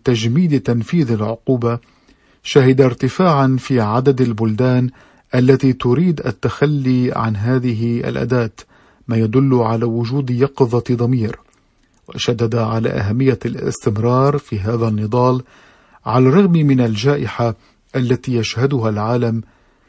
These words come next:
لأن التصدي لعقوبة الإعدام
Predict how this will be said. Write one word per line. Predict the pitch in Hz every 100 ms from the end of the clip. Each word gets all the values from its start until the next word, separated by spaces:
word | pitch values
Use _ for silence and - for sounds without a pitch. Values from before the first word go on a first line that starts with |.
| _ -
لأن | 151 143
التصدي | 143 - 139 196 170 147 131
لعقوبة | 120 110 110 - 147 127 117
الإعدام | 113 120 107 117 123 120 127